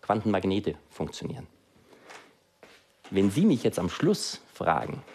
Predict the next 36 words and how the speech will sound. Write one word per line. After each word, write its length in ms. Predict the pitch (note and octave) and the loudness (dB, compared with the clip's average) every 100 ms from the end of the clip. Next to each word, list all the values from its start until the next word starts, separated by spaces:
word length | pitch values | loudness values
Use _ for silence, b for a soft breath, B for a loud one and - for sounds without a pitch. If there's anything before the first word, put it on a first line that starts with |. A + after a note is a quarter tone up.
| B B _ | B B _
wäre 320 | F#2 A2+ C#3+ A2+ | 2 6 6 6
die 160 | A2+ | 4
Welt 240 | A#2 A#2 G#2+ | 4 4 0
nicht 180 | - | 0
einfacher 580 | F#2+ G2+ - D#2+ - - - _ _ _ | 2 2 2 0 2 -4 -10 _ _ _
zu 160 | - F2+ | -6 -4
verstehen 420 | E2+ - D#2+ D#2+ | -2 -4 -4 0
ohne 240 | G2+ F2+ | 2 2
Quanten, 400 | E2+ G2 F#2+ E2+ - B B | 2 2 2 -2 -12 B B
dann 100 | F#2+ | -2
muss 160 | G2+ A#2 | 0 0
ich 80 | G2+ | 0
Ihnen 80 | A2 | -2
sofort 340 | F2+ A#2+ D3+ | 2 2 2
sagen, 280 | C#3 C3+ G#2 | 2 2 2
ja. 180 | C#2 - - _ _ _ _ - B B | 0 -4 -14 _ _ _ _ -20 B B
Aber 240 | G#2+ D#3+ F3 | 2 4 2
ich 100 | - | 2
würde 160 | C#3 | 0
gleich 260 | - - - | 0 0 0
ein 120 | A#2+ | -2
Zitat, 500 | A#2 - G#2 C#3+ - B B B B - | -2 -2 0 0 -2 B B B B 0
äh, 160 | G#2 | 2
hinterher 380 | G#2+ C3 F#2 C#3 | 2 4 4 4
schicken, 260 | - D#3 C3+ | 4 0 2
einer 260 | G2 G2+ | 2 2
der 140 | F#2 E2 | 4 4
Weizsäckers, 480 | - - F3+ D#3 - | 2 2 0 0 0
die 80 | |
sind 160 | - F#2 | -2 2
immer 160 | C3+ E3 | 2 4
gut, 240 | A3+ - B B B B _ | 2 0 B B B B _
frei 300 | - - G#2+ | -4 2 4
nach 220 | D3 C#3 | 4 4
Weizsäcker, 440 | C3+ C#3+ D3 D#3 D#3 B B B | 4 2 2 0 0 B B B
die 460 | G2+ G2+ G2+ G2 | 2 6 6 4